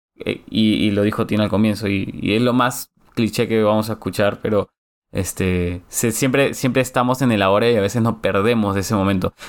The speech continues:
Por eso es que al final todo se resume a ese aire que sintió Oti. En ese ahora en el que Oti estaba,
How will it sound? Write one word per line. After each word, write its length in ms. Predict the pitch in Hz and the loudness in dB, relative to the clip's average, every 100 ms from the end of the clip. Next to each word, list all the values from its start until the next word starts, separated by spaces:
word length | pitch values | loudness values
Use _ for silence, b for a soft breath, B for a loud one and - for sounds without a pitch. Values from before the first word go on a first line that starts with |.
| - | -6
Por 100 | 120 | -2
eso 140 | 120 | -2
es 40 | 185 | -2
que 240 | 127 - - - | -4 -6 -14 -8
al 240 | - 127 | -2 -2
final 420 | 127 120 127 143 - | 0 2 2 0 0
todo 220 | 151 156 | 2 2
se 120 | 156 | 0
resume 460 | 120 104 131 135 131 | -2 0 2 2 2
a 160 | 104 | 2
ese 200 | 110 - | 0 0
aire 300 | 117 120 120 | 0 2 0
que 120 | 117 120 | -2 -2
sintió 380 | 113 98 110 | -2 0 2
Oti. 280 | 117 120 - - _ _ _ _ _ _ | 2 -2 -8 -14 _ _ _ _ _ _
En 160 | 117 117 | 0 0
ese 260 | 135 175 | 2 2
ahora 420 | 160 110 123 143 147 | 2 4 4 4 2
en 80 | |
el 120 | 135 110 | 0 0
que 100 | 107 | 0
Oti 180 | 110 123 | 0 0
estaba, 500 | - 113 104 98 | 0 0 2 2